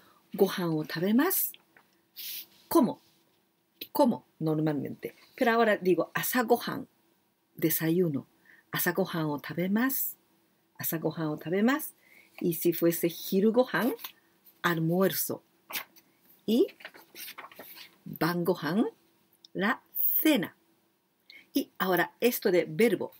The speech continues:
verbo, mm, transitivos, de esta vez, eh, ahora mismo, tabemasu,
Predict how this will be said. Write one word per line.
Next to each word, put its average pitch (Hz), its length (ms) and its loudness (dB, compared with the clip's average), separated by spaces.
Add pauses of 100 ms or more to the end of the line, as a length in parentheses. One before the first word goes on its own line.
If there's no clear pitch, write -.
(340)
verbo, 165 480 2
mm, 170 220 -2
transitivos, 214 880 -2 (380)
de 170 280 2
esta 175 300 0
vez, 185 300 0
eh, 131 280 -6
ahora 170 240 2
mismo, 202 360 -2
tabemasu, 185 580 0